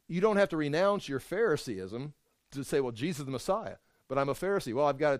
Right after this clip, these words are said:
change everything." I, you know, it, he, they were still Pharisees. Look at Paul. Paul was a Pharisee. Now, he made adjustments, and I, I'm sure the Pharisees would make adjustments, but you can't expect an overnight change. You know, now you accept Jesus Christ as Messiah.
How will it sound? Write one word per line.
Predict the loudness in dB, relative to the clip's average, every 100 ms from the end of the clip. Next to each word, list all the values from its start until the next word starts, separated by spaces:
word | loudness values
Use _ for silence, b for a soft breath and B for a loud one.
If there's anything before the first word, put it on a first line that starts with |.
| -2
change | -4 -4 -2
everything." | -4 -4 -6 -8
I, | -10 -8
you | -8
know, | -8 -10
it, | -10 -8
he, | -8 -4
they | -2 -2
were |
still | -2 -4
Pharisees. | -4 -4 -4 -6 -12 B B
Look | -4 -2
at | 0
Paul. | 0 0 -2
Paul | -2 0
was | 0
a | 0
Pharisee. | 0 0 -2 -6 -10 -10 B B B
Now, | -4
he | -2 0
made | 2 0
adjustments, | 0 -2 -2 -2 -4 -6
and | -4
I, | -4 -4
I'm | -6
sure | -2 -2
the | 0
Pharisees | -2 0 0 0 -6
would | -4
make | -6 -6
adjustments, | -6 -6 -6 -8 -14 B B B
but | -4
you | -2
can't | 0 0
expect | 0 0 2 2
an | -2
overnight | 0 0 2 0 -4
change. | -6 -6 -6 -8 -12 -14
You | -6
know, | 0 2
now | 2
you | 0
accept | 0 -2 -2
Jesus | -4 -6 -6
Christ | -4 -4 -4
as | -8
Messiah. | -8 -4 -2 0